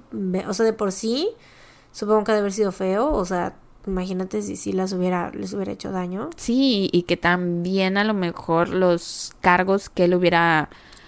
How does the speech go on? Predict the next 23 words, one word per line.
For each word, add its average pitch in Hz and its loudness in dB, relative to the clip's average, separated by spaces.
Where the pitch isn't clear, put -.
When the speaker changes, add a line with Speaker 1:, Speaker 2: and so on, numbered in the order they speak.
Speaker 1:
También 208 0
hubiera 185 -2
tenido. 202 -16
Speaker 2:
hubieran 190 8
sido 196 4
mayores, 180 2
¿no? 180 -4
Porque 180 -4
no 175 0
es 175 -2
lo 190 2
Speaker 1:
Ujú. 190 0
Speaker 2:
mismo 185 -2
como 160 -4
secuestro 196 0
que 151 -4
asesinato 175 -2
y 156 -2
violación 165 -4
y 151 -4
Speaker 1:
Ujú. 190 -8
Speaker 2:
aparte - -4
secuestro. 165 -8